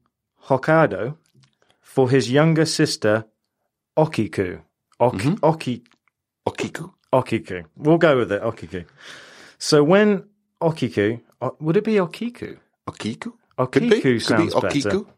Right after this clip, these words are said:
Speaker 1: Please correct us if there's any, uh, Japanese listeners. I know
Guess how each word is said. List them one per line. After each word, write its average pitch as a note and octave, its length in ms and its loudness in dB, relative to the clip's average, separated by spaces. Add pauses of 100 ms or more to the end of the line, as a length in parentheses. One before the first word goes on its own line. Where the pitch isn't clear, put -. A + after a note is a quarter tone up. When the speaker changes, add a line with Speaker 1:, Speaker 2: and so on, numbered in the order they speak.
(840)
Speaker 1:
Please E3+ 220 4
correct A#2+ 380 0
us C#3 160 -2
if C3 100 -8
there's A2 180 -2
any, G#2 240 -4
uh, G2+ 260 -2 (120)
Japanese G#2 460 -6
listeners. G#2+ 260 -8
I C#3+ 160 2
know D3 560 2